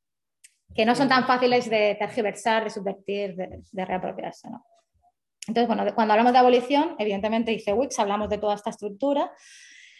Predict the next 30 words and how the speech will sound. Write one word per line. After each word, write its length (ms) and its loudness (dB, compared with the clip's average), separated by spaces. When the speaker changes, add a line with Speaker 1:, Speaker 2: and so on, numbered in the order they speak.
Speaker 1:
Y 60 4
luego 180 8
hay 100 10
otros 200 4
componentes. 600 2
Entonces, 240 -4
ella, 360 4
ella 280 4
y 80 4
otra 140 0
gente 320 2
en 140 2
Estados 240 -2
Unidos 320 0
lo 80 2
hace 140 -6
muy 100 0
a 60 2
menudo 320 0
porque, 180 -4
por 100 -8
ejemplo, 280 -2
cuando 200 0
oyes 300 0
la 100 2
palabra 280 4
abolición, 640 -2
eh, 240 -4
aquí 240 -6
probablemente 600 -2